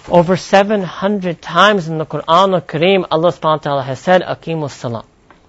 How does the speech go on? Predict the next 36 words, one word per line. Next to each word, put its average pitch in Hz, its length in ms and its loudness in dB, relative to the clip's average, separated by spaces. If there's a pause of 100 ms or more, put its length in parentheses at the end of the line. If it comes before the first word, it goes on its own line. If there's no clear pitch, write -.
(160)
And 120 100 -10
the 113 60 -8
very 143 260 4
first - 240 -8
thing 165 140 -6
is 143 80 -8
going 139 180 -8
to 143 100 -6
ask, 151 340 -6 (500)
right? 143 280 -8 (400)
And 120 120 -10
what 143 120 -8
do 151 100 -16
we 151 100 -10
have, 170 320 -12 (180)
right? 135 280 -12 (580)
What 139 160 -8
do 147 80 -10
we 143 80 -6
have 139 300 -8
to - 60 -20
show 160 200 -16
for 143 220 -20
it? - 40 -20 (2250)
The 143 160 -4
last 180 300 4
thing 202 160 -2
I 180 100 4
will 170 60 4
mention 165 340 -2
on 147 140 0
this 160 240 -2
list 143 180 -6
is 139 160 -8
dua. 123 720 0 (540)
Dua. 117 420 -4